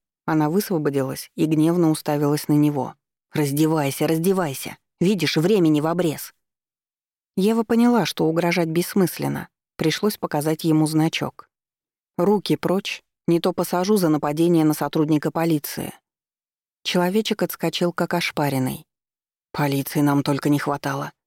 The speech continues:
Наша лицензия в порядке, мы платим все налоги. Леонардо, тут приперлась фараонша. Не собираюсь выяснять отношения с полицией».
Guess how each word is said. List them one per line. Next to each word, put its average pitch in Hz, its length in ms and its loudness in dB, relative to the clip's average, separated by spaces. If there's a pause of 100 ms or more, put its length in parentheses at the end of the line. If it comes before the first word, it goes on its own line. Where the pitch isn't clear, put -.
(300)
Наша 185 240 0
лицензия 180 540 2
в - 80 -12
порядке, 170 420 0
мы 147 140 0
платим 156 320 0
все 170 180 -2
налоги. 156 540 0 (440)
Леонардо, 160 720 0
тут 160 200 0
приперлась 180 500 2
фараонша. 175 720 -2 (460)
Не 165 100 2
собираюсь 156 480 0
выяснять 151 400 2
отношения 147 540 2
с - 60 -8
полицией». 143 680 -4